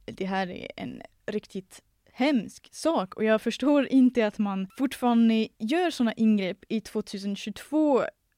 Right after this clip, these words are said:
Det kommer från liksom urgamla traditioner och liksom tron som inte borde finnas längre, och jag hoppas att vi ser de siffrorna minska i framtiden och att man lyckas ta den kunskapen som man har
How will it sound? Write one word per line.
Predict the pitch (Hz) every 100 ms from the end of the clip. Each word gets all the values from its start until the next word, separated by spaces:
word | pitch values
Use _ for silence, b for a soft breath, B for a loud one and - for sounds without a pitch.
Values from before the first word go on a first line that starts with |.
| _ 208 -
Det | 226
kommer | 247 294 294
från | 269 254
liksom | 240 226 -
urgamla | 311 277 233 302 330 202
traditioner | 214 190 196 269 247 226 214 208 202 -
och | 202 214
liksom | 190 196 196 190 -
tron | 330 339 247
som | - 220 220 208 - - _ -
inte | 233 220
borde | 202 208 208
finnas | 240 240 294 294 - - -
längre, | 247 240 208 185 202 -
och | - 214 214
jag | 214 220
hoppas | 254 - 277 - -
att | 202 - - - _
vi | 214
ser | 202 262 294 294 269
de | 240
siffrorna | - 226 208 196
minska | 196 220 214 202 - 277
i | 262
framtiden | 233 220 196 190 - 220 b b b
och | _ 226
att | 226
man | 226 220
lyckas | 220 208 - -
ta | 233 254 247
den | -
kunskapen | 226 220 240 247 277
som | 254 254
man | 254
har | 247 196 185